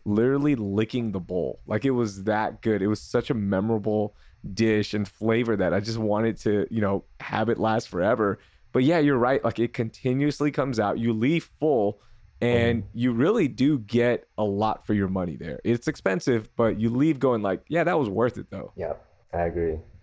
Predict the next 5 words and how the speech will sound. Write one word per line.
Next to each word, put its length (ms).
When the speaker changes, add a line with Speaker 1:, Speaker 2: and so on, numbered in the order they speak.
Speaker 2:
I 60
agree. 680
<laughs> 40
Speaker 1:
Okay, 380
speaking 520